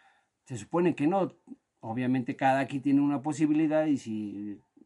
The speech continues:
tienen posibilidad de entrar en una escuela privada y los otros en una de gobierno, pues no, o sea, en ese aspecto yo creo que no tiene nada que ver, más bien son prejuicios de la gente.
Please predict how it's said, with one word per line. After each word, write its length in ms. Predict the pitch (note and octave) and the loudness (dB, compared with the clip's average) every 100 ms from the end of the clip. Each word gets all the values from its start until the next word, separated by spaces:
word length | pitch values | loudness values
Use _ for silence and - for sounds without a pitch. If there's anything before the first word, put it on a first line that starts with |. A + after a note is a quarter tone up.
| _ _ | _ _
tienen 360 | - C#3 C#3+ B2+ | 0 4 4 0
posibilidad 400 | B2+ B2 C3 C3+ | -6 -6 -4 -4
de 60 | |
entrar 260 | C3 A2 C3 | -4 -4 -6
en 80 | B2+ | -4
una 200 | C3 B2+ | -2 -4
escuela 520 | - C#3 B2+ A#2+ A2 | -6 -6 -2 -2 -4
privada 440 | B2+ C3+ C#3+ C#3 | -2 0 0 -2
y 200 | B2 A#2 | -4 -4
los 180 | A2+ A#2 | -6 -8
otros 180 | D3+ C3 | -8 -6
en 60 | B2+ | -2
una 260 | C#3 C#3 | 0 0
de 120 | B2+ | -2
gobierno, 420 | B2+ C#3 C#3 D#3+ D#3 | -2 0 0 -2 -4
pues 160 | C#3 | -8
no, 160 | E3 F#3 | -8 -8
o 80 | F3+ | -10
sea, 140 | F#3 | -10
en 280 | - - F3+ | -8 -4 -4
ese 160 | F#3 | -4
aspecto 380 | F#3 F3+ D#3 F3 | -8 -10 -10 -6
yo 160 | D3+ D3 | -4 -4
creo 180 | D#3 D3 | -4 -6
que 120 | B2+ | -4
no 140 | B2+ | -4
tiene 180 | B2 A#2+ | -2 -2
nada 200 | A#2 A2+ | 0 -4
que 140 | - | -8
ver, 140 | D#2+ F#2 | -14 -8
más 200 | A#2+ A#2 | -8 -4
bien 160 | B2 | -6
son 260 | A#2 A#2+ A2 | -6 -8 -8
prejuicios 520 | - G2+ - G#2 G#2 | -10 -14 -14 -16 -14
de 80 | G2 | -14
la 100 | F2 | -16
gente. 320 | - F#2 - | -16 -18 -18